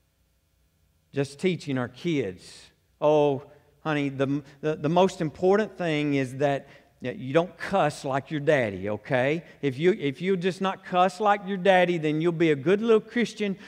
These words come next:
boy or girl, and we'll be proud of you, and God will be proud of you. And when you get older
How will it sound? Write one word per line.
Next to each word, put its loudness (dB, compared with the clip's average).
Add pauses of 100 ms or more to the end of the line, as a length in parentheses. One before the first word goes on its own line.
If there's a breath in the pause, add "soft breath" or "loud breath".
(140 loud breath)
boy 10
or 6
girl, 6
and 0 (920)
we'll 0
be 4
proud 6
of -4
you, 0
and -4
God 4
will 4
be -2
proud 0
of -4
you. -4 (1400)
And -12
when 0
you -4
get 4
older 2